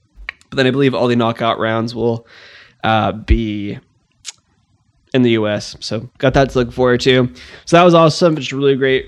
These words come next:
really, really awesome World Cup all around. Um, and I was listening, while I was working out today, I was listening to Game Scoop, catching up on the most recent episode.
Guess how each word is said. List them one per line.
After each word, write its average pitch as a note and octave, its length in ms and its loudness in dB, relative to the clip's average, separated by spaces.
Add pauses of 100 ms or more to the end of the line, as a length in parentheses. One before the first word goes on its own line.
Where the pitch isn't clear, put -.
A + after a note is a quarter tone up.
really, B2 240 -2
really A#2+ 180 -2
awesome A2+ 540 -6
World A#2 200 -6
Cup A2+ 220 -6
all A2 140 -4
around. A2 420 -8 (480)
Um, G#2+ 640 -2 (680)
and E3+ 440 6
I C3 100 2
was C3 100 2
listening, D3+ 640 2 (120)
while C#3 100 2
I - 20 4
was B2+ 140 2
working B2 180 2
out C3 220 2
today, A#2+ 320 2
I A2+ 80 2
was A#2+ 100 -2
listening A#2 520 -2
to A2 500 -2 (260)
Game C#3 220 2
Scoop, C#3 480 -2
catching A2 400 -4
up G#2+ 120 -6
on A2 60 -6
the A2 60 -4
most A2 180 -4
recent G#2+ 240 -4
episode. A2 520 -6